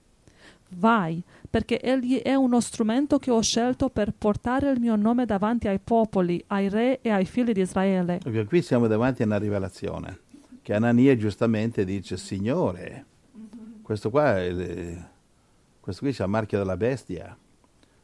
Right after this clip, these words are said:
Speaker 2: questo qua è qua per incatenare e imprigionare i cristiani.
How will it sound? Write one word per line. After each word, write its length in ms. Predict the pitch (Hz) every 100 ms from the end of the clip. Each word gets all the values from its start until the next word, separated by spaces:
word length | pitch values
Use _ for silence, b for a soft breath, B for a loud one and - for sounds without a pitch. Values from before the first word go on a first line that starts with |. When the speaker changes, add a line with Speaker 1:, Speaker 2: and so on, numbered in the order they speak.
| _
Speaker 2:
questo 320 | - - -
qua 880 | - 113 127 127 104 95 85 82 - - - _ _ -
è 120 | 95
qua 180 | - 117
per 140 | 117
incatenare 760 | 104 92 101 - 98 101 120 117
e 40 |
imprigionare 680 | 95 101 92 95 98 107 107
i 20 |
cristiani. 800 | - 95 - 82 98 139 117 82